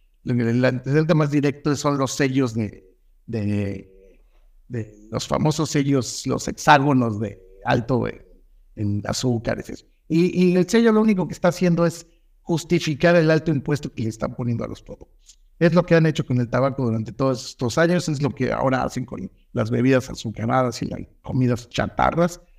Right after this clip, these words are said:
y es por donde va el camino. Entonces, si, si permitimos que poco a poco nos sigan robando esa cantidad de dinero a los contribuyentes y a los ciudadanos, al ratito va a ser otra cosa.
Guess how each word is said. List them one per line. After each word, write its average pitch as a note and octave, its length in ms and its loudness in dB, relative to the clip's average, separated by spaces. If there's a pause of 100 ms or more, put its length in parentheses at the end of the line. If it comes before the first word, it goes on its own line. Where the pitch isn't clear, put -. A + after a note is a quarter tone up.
y C3+ 180 2
es - 180 -2
por D#3 240 0
donde A2+ 260 2
va A2 100 -2
el A#2 120 -2
camino. B2 400 2
Entonces, B2+ 460 -6 (240)
si, C#3+ 240 0 (100)
si D#3+ 100 -2
permitimos E3+ 640 2
que - 100 -8
poco G3 260 0
a - 80 -2
poco F3+ 200 -4
nos C#3+ 180 0
sigan D#3 340 0
robando C3 540 0
esa - 160 -8
cantidad B2 360 -2
de B2+ 100 2
dinero A2+ 400 -4
a A2 60 -2
los G2 180 -12
contribuyentes A2 800 -6 (240)
y C3+ 80 0
a B2 40 4
los A#2 160 0
ciudadanos, D3 680 2 (320)
al C3+ 180 -2
ratito D3+ 420 0
va D3+ 100 4
a C#3 40 2
ser C#3+ 160 0
otra C3+ 240 -2
cosa. - 360 -12